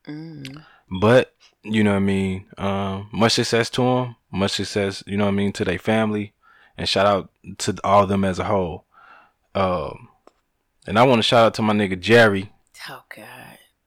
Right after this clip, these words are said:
Speaker 2: Lil motherfucking Renzo.
Speaker 1: Lil motherfucking Renzo.
Speaker 2: One, one, Jerry was riding with, uh, Jeezy last night. Just want y'all to know that.
Speaker 1: Oh, was he? Okay.
Speaker 2: He was riding with Jeezy.
Speaker 1: All right.
Speaker 2: You, you feel me? So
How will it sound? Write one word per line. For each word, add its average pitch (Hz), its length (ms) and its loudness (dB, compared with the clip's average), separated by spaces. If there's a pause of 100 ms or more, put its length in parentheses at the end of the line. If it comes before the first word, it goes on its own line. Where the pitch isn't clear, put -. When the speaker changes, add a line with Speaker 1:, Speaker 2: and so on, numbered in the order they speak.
(220)
Speaker 2:
Lil 95 160 -6
motherfucking 104 600 2
Renzo. 107 500 4
Speaker 1:
Lil - 240 -16
motherfucking 160 960 -18
Renzo. 127 440 -20 (140)
Speaker 2:
One, 156 520 6 (220)
one, 143 300 6
Jerry 151 260 10
was 131 160 6
riding 123 360 8
with, 110 220 4
uh, 104 380 2
Jeezy 107 380 2
last 85 320 -6
night. 90 260 -6 (240)
Just 131 160 2
want 120 160 6
y'all 101 140 6
to 87 80 -10
know 85 160 -4
that. 80 120 -8
Speaker 1:
Oh, 349 140 2
was 403 220 -6
he? 403 100 -8 (380)
Okay. - 460 -12 (460)
Speaker 2:
He 110 140 -2
was 113 140 4
riding 117 280 8
with 127 120 2
Jeezy. 110 440 2
Speaker 1:
All 135 200 -10
right. 135 280 -18 (220)
Speaker 2:
You, 107 200 -2
you 98 200 -2
feel 117 300 6
me? 110 120 -2
So 101 320 0